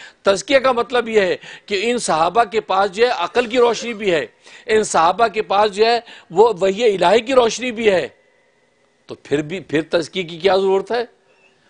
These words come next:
तो फिर इसलिए वो जो गज़ब और शहवत का धुआं छा गया है, इसने मंजिल को हमारे सामने से घुमा दिया है। उस गज़ब और शहवत के धुएं को हटाने के लिए तज़किये की ज़रूरत है। तभी आपने देखा मौलाना उमर ने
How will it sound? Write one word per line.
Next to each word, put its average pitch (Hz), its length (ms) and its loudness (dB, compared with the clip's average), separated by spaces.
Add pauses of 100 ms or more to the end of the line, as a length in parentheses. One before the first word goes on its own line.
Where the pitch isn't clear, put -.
(160)
तो 143 80 -8
फिर 127 160 -6
इसलिए 160 480 0 (280)
वो 160 160 -2
जो 156 180 -2 (380)
गज़ब 185 320 2
और 202 140 0
शहवत 190 380 -2
का 175 140 -4
धुआं 147 280 -6
छा 151 240 -8
गया 151 220 -4
है, 135 220 -4 (300)
इसने 208 280 0
मंजिल 180 360 -4
को 202 160 2
हमारे 175 300 -2
सामने 170 320 -6
से 165 100 -4
घुमा 147 340 -4
दिया 147 260 -6
है। 139 160 -4 (320)
उस 208 180 4 (100)
गज़ब 165 360 0 (160)
और 180 160 0
शहवत 226 400 2
के 202 160 -4
धुएं 170 260 -6
को 170 140 -8
हटाने 165 480 -2
के 208 120 -4
लिए 175 160 -2
तज़किये 151 380 -4
की 135 100 -8
ज़रूरत 113 340 -8
है। - 120 -20 (1900)
तभी 123 220 0
आपने 135 280 0
देखा 139 320 -4
मौलाना 143 300 -4
उमर 143 340 -4
ने 127 180 -8